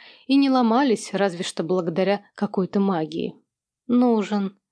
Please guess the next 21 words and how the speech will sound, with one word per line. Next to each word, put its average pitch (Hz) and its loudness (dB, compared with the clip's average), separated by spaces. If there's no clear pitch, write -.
не 202 2
задумываясь, 196 0
ответила 180 -4
она 208 0
и 220 0
залезла 208 0
в 196 -6
другое 220 0
приложение 170 -4
на 180 -4
телефоне. 190 -6
Раз 208 -2
они 190 0
поблизости, 202 -4
то 170 -8
почему 196 -2
бы 311 0
не 311 2
заехать 285 0
и 254 -2
туда? 175 -2